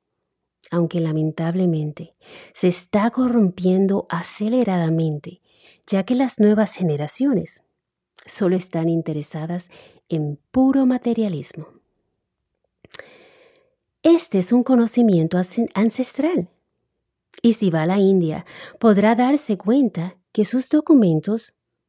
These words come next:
datan de más de sus dos mil quinientos años y hablan al respecto.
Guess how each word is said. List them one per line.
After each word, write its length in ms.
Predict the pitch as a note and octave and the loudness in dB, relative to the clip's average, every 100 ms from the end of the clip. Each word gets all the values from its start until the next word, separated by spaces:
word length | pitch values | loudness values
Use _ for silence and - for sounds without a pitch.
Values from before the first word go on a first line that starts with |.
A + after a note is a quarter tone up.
| _ _ _ | _ _ _
datan 360 | E3+ E3+ A#3+ C4+ | -6 -4 2 4
de 100 | A#3 | 6
más 400 | F3 D#3 E3+ A3+ | 6 4 0 -2
de 80 | C#4+ | -2
sus 300 | - - - | -4 -10 -4
dos 300 | F3 F3 - | -2 0 0
mil 200 | E3 F3 | 0 0
quinientos 540 | A3+ B3+ D#3+ D#3 G#3 | 4 4 4 0 -4
años 480 | D#4 F#4 C#4 F3+ - _ _ _ _ | -4 -2 -4 -6 -12 _ _ _ _
y 180 | - A3 | -2 0
hablan 340 | F#3 E3+ G3 G3 | 2 0 -2 -2
al 100 | G3+ | -4
respecto. 520 | A3+ - D#4 F4+ | -8 -6 -8 -8